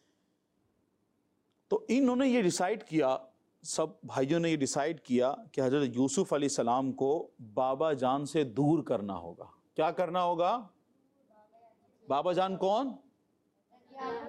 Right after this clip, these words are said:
یعقوب علیہ السلام۔ سب بھائیوں نے مل کے decide کیا کہ یوسف علیہ السلام کو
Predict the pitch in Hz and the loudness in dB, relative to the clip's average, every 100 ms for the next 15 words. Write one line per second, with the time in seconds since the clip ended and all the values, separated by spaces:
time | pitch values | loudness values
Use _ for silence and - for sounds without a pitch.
0 | - 269 262 139 - 202 190 156 147 113 | -10 -4 -2 -2 -2 0 0 0 0 -2
1 | 110 _ _ _ - 185 147 127 175 190 | -4 _ _ _ -4 -4 -2 -2 0 2
2 | 170 170 170 156 - 160 175 - 139 135 | 0 0 0 -2 0 -2 -2 -2 0 0
3 | - _ _ _ - 139 135 156 190 170 | -4 _ _ _ -4 0 2 2 0 0
4 | 156 151 151 135 156 160 135 | 0 0 0 0 0 -2 2